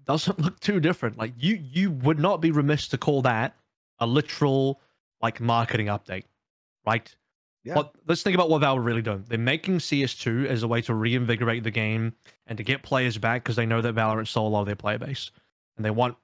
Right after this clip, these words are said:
Speaker 1: C S to be, it, it's, it is pretty relevant, but they want it to be more relevant, especially, uh, amongst the younger audience who's leaning towards Valorant. So, for me, on the outside, I don't really see a difference between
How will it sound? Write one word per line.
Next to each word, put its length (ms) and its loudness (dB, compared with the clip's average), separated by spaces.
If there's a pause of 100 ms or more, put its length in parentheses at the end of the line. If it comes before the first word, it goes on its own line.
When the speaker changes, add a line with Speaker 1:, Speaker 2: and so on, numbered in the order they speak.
(160)
Speaker 1:
C 220 0
S 120 -2
to 60 -4
be, 140 0
it, 340 -8
it's, 340 -4
it 120 2
is 140 0
pretty 220 0
relevant, 300 0
but 80 0
they 60 2
want 160 2
it 40 -8
to 60 -4
be 80 0
more 240 2
relevant, 280 0
especially, 500 -2
uh, 300 -2
amongst 320 -2
the 80 0
younger 180 0
audience 420 0 (440)
who's 180 -4
leaning 260 0
towards 240 -4
Valorant. 320 -6 (720)
So, 360 0 (1000)
for 100 2
me, 420 2
on 120 2
the 100 2
outside, 500 0 (120)
I 120 4
don't 200 0
really 260 2
see 280 0
a 40 2
difference 420 -2
between 600 -2